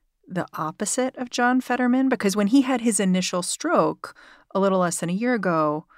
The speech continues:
he stayed in the race, even though he had significant auditory processing challenges. I wonder, like, how his approach versus you, your approach, like,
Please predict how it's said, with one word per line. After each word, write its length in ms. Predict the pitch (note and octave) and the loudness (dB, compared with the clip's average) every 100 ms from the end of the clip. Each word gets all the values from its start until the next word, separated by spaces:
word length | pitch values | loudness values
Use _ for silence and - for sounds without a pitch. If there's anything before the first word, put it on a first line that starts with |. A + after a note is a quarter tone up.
| - - _ _ _ | -20 -20 _ _ _
he 160 | _ G3 | _ -2
stayed 320 | F3+ A3 A3+ | 0 2 4
in 60 | A3+ | 4
the 100 | G3+ | 2
race, 500 | E3+ D3+ F#3 - - | 0 -2 -4 -4 -4
even 180 | - G3+ | -2 0
though 120 | G#3 | 0
he 120 | F#3+ F#3 | 0 -2
had 280 | F3 F#3 | -2 -4
significant 920 | - F#3 D#3+ E3 F#3+ - A#3+ E3+ D3 - _ - | -2 -2 -4 -2 -2 0 0 -2 -6 -8 _ -8
auditory 360 | F#3 F3+ - E3+ | -6 -4 -4 -6
processing 540 | - E3+ F#3 G3+ E3 | -2 -4 -4 -6 -6
challenges. 960 | E3 - E3 E3+ C#3 - - F#3 - - _ _ _ _ _ _ | -8 -8 -8 -10 -10 -10 -10 -8 -10 -12 _ _ _ _ _ _
I 100 | - | -4
wonder, 440 | E4+ A4 G4 D4+ - _ _ _ _ _ | -2 2 4 2 0 _ _ _ _ _
like, 220 | A3+ G3 - | -2 -2 -6
how 840 | - A3 G#3+ G#3+ G#3+ G#3 G#3 G3+ - - - _ _ | -8 -2 2 2 2 2 0 -4 -8 -20 -20 _ _
his 280 | - A#3+ A#3 | -2 2 2
approach 340 | A#3 A3+ G#3+ | 2 2 0
versus 380 | - F#3+ F3 E3+ | 0 -2 -2 -4
you, 100 | G3+ - | -6 -6
your 280 | F3+ G3 G#3 | -2 0 0
approach, 420 | G3 G#3 F#3+ F#3 | 0 0 0 0
like, 140 | F#3 | -4